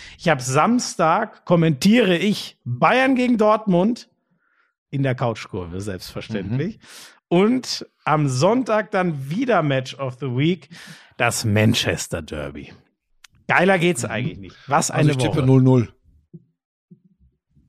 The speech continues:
Speaker 1: Nee, nein, nee, nee, nee, nee, nee. Da
Speaker 2: Hm.
Speaker 1: gehe ich bei City nicht mit.
Speaker 2: Okay. Ja, ich ha-
Speaker 1: Wobei das Hinspiel ist auch null null <laughs> ausgegangen. Oh Mann.
Speaker 2: Äh,
Speaker 1: Oh.
Speaker 2: ich habe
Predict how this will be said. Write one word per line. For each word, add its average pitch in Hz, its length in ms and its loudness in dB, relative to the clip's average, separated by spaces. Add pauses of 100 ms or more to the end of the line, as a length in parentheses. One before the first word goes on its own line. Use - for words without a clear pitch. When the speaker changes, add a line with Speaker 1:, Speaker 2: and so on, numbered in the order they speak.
(540)
Speaker 1:
Nee, 165 360 4 (200)
nein, 180 500 0
nee, 170 120 2
nee, 190 140 2
nee, 175 140 2
nee, 175 140 2
nee. 165 300 2 (200)
Da 165 160 0
Speaker 2:
Hm. 165 60 -2
Speaker 1:
gehe 170 120 0
ich - 140 -8
bei 160 100 0
City 147 300 -6
nicht 113 320 -6
mit. 87 120 -10
Speaker 2:
Okay. 92 200 -14 (480)
Ja, 175 260 0
ich 170 180 -6
ha- 196 280 0
Speaker 1:
Wobei 127 260 0
das 127 140 0
Hinspiel 214 440 0
ist 208 140 2
auch 202 300 2
null 330 320 -2
null 349 220 -4
<laughs> - 60 -6 (120)
ausgegangen. - 1300 -4 (260)
Oh - 380 -4
Mann. 208 760 -2
Speaker 2:
Äh, 143 560 2 (140)
Speaker 1:
Oh. 92 260 0
Speaker 2:
ich - 280 0
habe 190 720 0